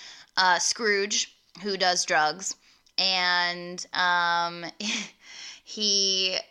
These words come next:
is visited by the ghosts of Christmas past, present, and future, just like Scrooge was in The Christmas Carol. Um, so we see that he had a pretty shitty childhood. Uh, it's probably why he hates Christmas. Um,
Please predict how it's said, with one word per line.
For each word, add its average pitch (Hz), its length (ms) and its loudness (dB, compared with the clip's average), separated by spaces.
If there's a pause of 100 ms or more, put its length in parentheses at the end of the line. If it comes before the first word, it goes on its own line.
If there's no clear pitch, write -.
(600)
is 196 280 -2
visited 180 500 -4
by 170 560 2
the 180 100 -10
ghosts 170 440 -2
of 175 120 -4
Christmas 175 360 -2
past, 185 340 0
present, 170 340 -8
and 175 140 -12
future, 262 440 -4
just 190 200 -2
like 175 140 -4
Scrooge 180 440 -4
was 170 480 0
in 180 140 -10
The 170 80 -10
Christmas 233 400 -4
Carol. 277 480 -4 (460)
Um, 190 440 2
so 202 200 -2
we 202 120 -2
see 214 300 2
that 202 160 4
he 202 200 -4
had 190 180 2
a 180 100 -2
pretty 180 260 -10
shitty 165 360 -4
childhood. 190 1000 0 (460)
Uh, 175 200 0
it's 170 100 -4
probably 175 260 -4
why 170 140 -2
he 165 160 -10
hates 160 240 -8
Christmas. 175 920 -6
Um, 175 640 0